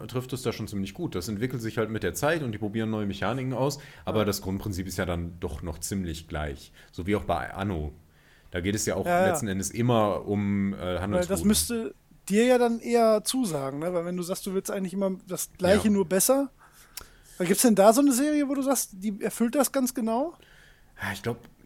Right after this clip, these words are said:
Speaker 1: da bin ich einfach nicht so tief drin. Das spiele ich dann so
Speaker 2: Ja, jetzt gar nicht auf das Genre
Speaker 1: gelegentlich.
Speaker 2: bezogen, sondern allgemein, meine ich.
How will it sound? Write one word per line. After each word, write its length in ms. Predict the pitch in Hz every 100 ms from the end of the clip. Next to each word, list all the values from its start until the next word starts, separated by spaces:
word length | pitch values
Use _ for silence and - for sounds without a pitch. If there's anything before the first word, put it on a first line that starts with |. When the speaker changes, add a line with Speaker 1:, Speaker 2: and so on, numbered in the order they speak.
| -
Speaker 1:
da 120 | 107 101 -
bin 160 | 123 151
ich 320 | 165 - - -
einfach 720 | 101 98 - - 95 82 - -
nicht 480 | 95 98 104 101 -
so 480 | - 107 104 98 78
tief 400 | - 107 104 - -
drin. 420 | 104 147 92 87
Das 320 | 85 85 -
spiele 340 | - - 120 120
ich 100 | 117
dann 260 | 110 110
so 500 | 104 101 104 104 101 - - - -
Speaker 2:
Ja, 80 | 202
jetzt 220 | 233 -
gar 120 | 233
nicht 120 | 269
auf 80 | 233
das 140 | 202
Genre 220 | - 233 220
Speaker 1:
gelegentlich. 180 | 160 -
Speaker 2:
bezogen, 240 | 165 165 165
sondern 240 | 180 180
allgemein, 540 | 185 196 190 190 180 147
meine 300 | 147 147 156
ich. 200 | -